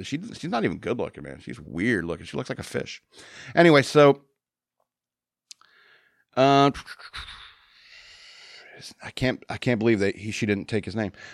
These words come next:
The, the post caught attention of Republican state lawmakers who said the governor's family may not have wanted to follow guidance she's issued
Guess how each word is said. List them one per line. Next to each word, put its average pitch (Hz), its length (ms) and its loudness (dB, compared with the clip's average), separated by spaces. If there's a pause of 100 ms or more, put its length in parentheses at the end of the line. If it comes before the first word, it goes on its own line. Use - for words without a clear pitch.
(120)
The, 143 140 4 (500)
the 135 100 2
post 202 300 6
caught 170 180 8
attention 151 560 2
of 117 640 2
Republican 143 440 2
state 143 220 4
lawmakers 123 680 6
who 123 100 -4
said 131 360 4
the 120 300 4
governor's 143 360 2
family 143 340 4
may 131 160 4
not 135 220 4
have 120 160 0
wanted 127 300 4
to 110 40 -6
follow 117 260 6
guidance 120 400 4
she's 120 260 -10
issued 123 380 -2